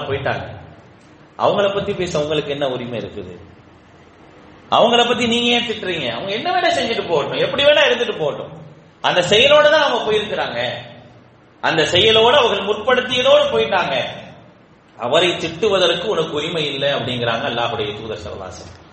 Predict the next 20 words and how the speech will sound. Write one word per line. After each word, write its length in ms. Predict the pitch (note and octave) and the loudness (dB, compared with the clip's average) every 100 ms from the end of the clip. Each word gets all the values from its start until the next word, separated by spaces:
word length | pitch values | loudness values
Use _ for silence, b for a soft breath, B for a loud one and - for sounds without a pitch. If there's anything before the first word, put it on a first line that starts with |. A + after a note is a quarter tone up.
| - - - - | -20 -20 -20 -20
இது 160 | - G#2+ | -8 -2
எவ்வளவு 280 | C#3+ G#3+ A3+ | 2 2 2
பெரிய 240 | F#3+ F3+ E3+ | 0 -2 0
ஒரு 120 | D#3 C3+ | 0 0
மனித 260 | C#3 E3 D#3 | -4 -4 -4
உரிமை 320 | C#3 D3+ C#3+ | -6 -6 -6
பாத்தீங்களா? 460 | B2 G#2+ G#2 G2+ F#2+ - - - - - - - | -4 -6 -8 -10 -12 -16 -20 -20 -20 -20 -8 0
எப்படிப்பட்ட 640 | D#3 C4 C4 C4 A#3+ - G#3+ | 2 4 4 2 0 2 2
ஒரு 140 | G3 | 2
மனித 320 | F3 G3+ B3+ A#3+ G#3+ | 2 0 2 2 2
உரிமை 360 | B3 C#4 C#4 C#4 | 0 2 4 4
இஸ்லாம் 420 | B3+ B3+ A#3 A3+ | 2 2 2 2
சொல்லி 180 | G#3+ F#3+ | -2 -4
தருகின்றது. 480 | F3+ D3+ C3+ B2 A2+ G#2 F2 E2 - - - - - - - - - - - - - - - - - - - - - - - - | -4 -6 -6 -6 -6 -8 -16 -18 -20 -20 -20 -20 -20 -20 -20 -20 -20 -20 -20 -20 -20 -20 -20 -20 -20 -20 -20 -20 -20 -20 -20 -10
இன்றைக்கு 360 | A#2 C3 C3 C3+ | -2 0 2 0
மனிதன் 420 | A#2+ D#3+ E3 - - - - - - - - - - | 0 2 2 0 -2 -12 -16 -18 -20 -20 -20 -20 -4
கொல்லப்படுகின்றான் 880 | C#3 G#3+ B3 A#3 G#3 G3 F#3+ F3+ D#3+ | 0 2 2 2 2 0 0 0 0
என்று 160 | D3+ C3+ | -4 -8
சொன்னால், 360 | C3+ A#2+ C#3 - - - - - - - | -8 -6 -6 -6 -14 -18 -20 -20 -20 -4
அநியாயமான 680 | B2 G3+ A#3+ B3+ B3+ B3 A#3+ | 0 4 4 4 4 4 4